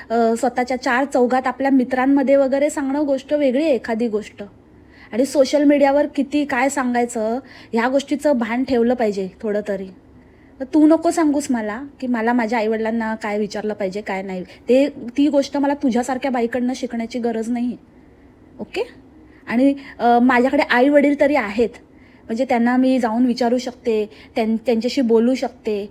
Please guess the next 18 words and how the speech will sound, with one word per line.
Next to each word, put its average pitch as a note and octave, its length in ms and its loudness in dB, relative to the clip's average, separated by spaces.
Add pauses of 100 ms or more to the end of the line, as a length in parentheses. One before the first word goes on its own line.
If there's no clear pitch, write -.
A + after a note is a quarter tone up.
(220)
त्यांच्याकडनं A#3+ 800 0
काहीतरी B3 380 0
शिकू C4 320 -4
शकते. G#3+ 480 -10 (260)
तुझ्याकडे C4 300 -2
कोण F4 260 2
आहे C4+ 100 0
गं? A3 160 -6 (640)
हाकलली D#4+ 460 4
तुला, E4 260 4
हाकलली, C4+ 760 0 (420)
तोंड C#4 260 6
फिरवलं C4+ 520 6 (340)
तुझ्याकडे A#3+ 560 0 (300)
रडायच्या A#3+ 380 2
नावाखाली G#3+ 640 -2 (220)
वडिलांनी G#3+ 420 0
तुझ्या. F#3+ 340 -6